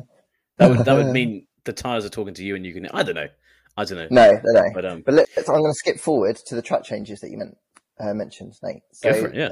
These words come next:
Speaker 2: um,
Speaker 1: do it.
Speaker 2: another change now is that, um, we can take buggies around the track when, when we do track guides. So that was exciting.
Speaker 1: That's
Speaker 2: So I
Speaker 1: mega.
Speaker 2: had to go around the circuit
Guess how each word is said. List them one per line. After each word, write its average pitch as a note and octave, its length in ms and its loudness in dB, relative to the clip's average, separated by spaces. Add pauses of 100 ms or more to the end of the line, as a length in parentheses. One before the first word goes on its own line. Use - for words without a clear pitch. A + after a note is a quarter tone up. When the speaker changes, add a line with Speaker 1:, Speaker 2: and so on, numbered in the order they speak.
(120)
Speaker 2:
um, A2 40 -6
Speaker 1:
do G#2+ 80 -4
it. D3+ 60 -4
Speaker 2:
another B2+ 280 -6
change - 680 -8
now G#2+ 320 -8 (320)
is A2 180 -14
that, - 240 -8 (440)
um, A2+ 180 -10
we A2+ 80 -8
can - 100 -18
take - 240 -12
buggies G#2+ 360 -4
around G#2 200 -8
the - 80 -12
track - 220 -8
when, G2+ 260 -10 (140)
when A2 180 -8
we G#2 80 -10
do - 160 -10
track - 280 -8
guides. - 400 -8 (360)
So - 200 -8
that B2+ 200 -6
was G#2 140 -10
exciting. - 600 -12 (220)
Speaker 1:
That's A2 160 -16
Speaker 2:
So G#2+ 80 -2
I A2+ 40 0
Speaker 1:
mega. A#2 140 -2
Speaker 2:
had A2 60 -6
to A2 60 -2
go A#2+ 160 0
around A2 460 -2 (200)
the A#2 100 -8
circuit A#2 520 -4